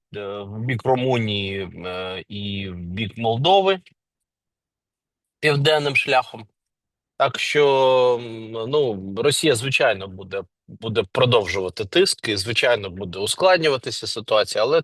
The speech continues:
тим не менше, ну, поки, поки ситуація контрольована важка. Е, на цьому тижні, ну, звичайно, свята, і тому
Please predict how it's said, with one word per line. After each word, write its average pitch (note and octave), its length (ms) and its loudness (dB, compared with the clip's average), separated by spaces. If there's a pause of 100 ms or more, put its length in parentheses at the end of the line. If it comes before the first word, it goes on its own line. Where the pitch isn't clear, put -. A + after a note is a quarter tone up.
тим B2 220 0
не A#2+ 80 2
менше, B2 640 0
ну, G#2+ 320 -8 (1120)
поки, D3+ 540 4
поки E3 240 4
ситуація A#2+ 680 0 (240)
контрольована B2 680 0
важка. - 400 -14 (2000)
Е, A#2 240 4
на E3 240 2
цьому F3+ 280 0
тижні, D#3+ 680 -2
ну, F#3 140 -2
звичайно, C3+ 560 -4
свята, C3 640 -2
і A2 180 -10 (320)
тому B2+ 460 0